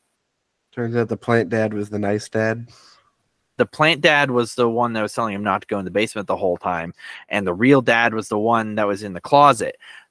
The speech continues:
Speaker 2: Or no, no, no, I think it was opposite. Again, I don't know, but it, it really, really messed me up as a kid. Anyway, the reason that I got on this little rabbit hole of R L Stine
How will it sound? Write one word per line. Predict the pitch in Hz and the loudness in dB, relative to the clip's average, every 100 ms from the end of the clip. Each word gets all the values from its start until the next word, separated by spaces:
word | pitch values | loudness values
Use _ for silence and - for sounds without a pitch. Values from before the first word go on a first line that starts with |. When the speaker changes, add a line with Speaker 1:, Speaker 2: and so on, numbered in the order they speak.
| _ _ | _ _
Speaker 2:
Or | 135 151 | 2 2
no, | 147 156 | 4 4
no, | 156 | 4
no, | 147 | 4
I | 113 | 2
think | 165 147 | 0 -6
it | |
was | 139 | 2
opposite. | 139 156 120 - - - _ _ _ _ - | 4 4 0 -12 -14 -16 _ _ _ _ -10
Again, | 131 143 127 67 _ _ _ - - _ | -4 -2 -2 -6 _ _ _ -20 -20 _
I | - 180 | 0 2
don't | 185 | 4
know, | 185 143 | 4 2
but | 110 | 0
it, | 123 - | -6 -4
it | 139 135 | -4 -4
really, | 131 143 139 120 | -6 -4 -2 -4
really | 104 117 113 | -6 -8 -8
messed | 104 98 - | -8 -12 -14
me | 95 | -12
up | 92 80 | -12 -14
as | - | -20
a | |
kid. | - 78 - _ _ _ _ _ - - | -18 -18 -18 _ _ _ _ _ -8 -2
Anyway, | 285 262 139 98 117 _ _ _ _ _ - | 2 2 2 0 -4 _ _ _ _ _ 0
the | 156 | 0
reason | 147 226 294 269 170 147 | 2 2 4 4 2 0
that | 147 143 | 0 2
I | 135 | 2
got | 120 135 147 | 2 2 2
on | 131 | 0
this | 117 110 - | -8 -12 -8
little | 117 104 | -8 -4
rabbit | 117 135 151 135 | 0 2 2 -2
hole | - 123 104 95 - | -4 -4 -2 -6 -8
of | 110 104 | -8 -6
R | - 127 120 | 0 2 2
L | 107 | 0
Stine | 101 - 120 120 80 69 71 | -4 -6 -4 -4 -6 -12 -20